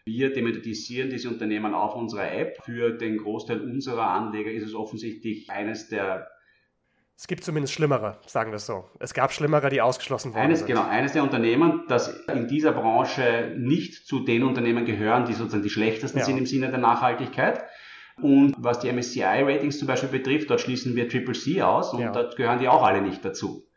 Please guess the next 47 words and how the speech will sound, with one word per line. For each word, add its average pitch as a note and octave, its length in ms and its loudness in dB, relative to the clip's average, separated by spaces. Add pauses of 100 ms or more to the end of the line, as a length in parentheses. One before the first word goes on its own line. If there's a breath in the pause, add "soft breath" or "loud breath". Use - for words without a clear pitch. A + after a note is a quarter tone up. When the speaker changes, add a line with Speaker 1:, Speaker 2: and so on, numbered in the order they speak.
(360 soft breath)
Speaker 1:
Was A2+ 180 -2
wir A2+ 60 2
jetzt - 180 0
gerade B2+ 200 0
zum C3 120 -4
Beispiel G#2+ 160 -4
ausgeschlossen A2+ 640 -2
haben, B2 320 4
und A2+ 80 2
das G#2 120 -2
ist G#2 40 -8
vielleicht A2+ 240 -4
ein G#2+ 80 0
Name, G#2+ 340 0
der A2 200 2
im A2 80 2
ersten G#2+ 240 -2
Moment G#2+ 180 0
nicht D3+ 180 2
ein-, A2 220 0
ist G#2+ 180 -6
Facebook. - 540 0 (340 soft breath)
Also F#2+ 240 -6
wir A2+ 120 0
haben A#2 80 -2
Facebook, A#2 380 -4
die G#2+ 80 -6
sind A2 120 -2
gerade G2+ 300 0
abgewertet A2 500 -2
worden G#2+ 380 -2
von, G#2+ 340 -2
ähm, G#2+ 460 -2
M A2+ 120 -8
S G#2+ 120 -8
C A2 80 -8
I F#2 160 -2
auf A2 120 -6
Triple A2 280 -6
C, A#2 340 -4
äh, A2 220 -2
und G#2 200 -6
damit A2 260 -4
sozusagen A2+ 360 -8
aus A2+ 80 -10
unserem, A2 540 -6
ähm, G#2+ 500 -2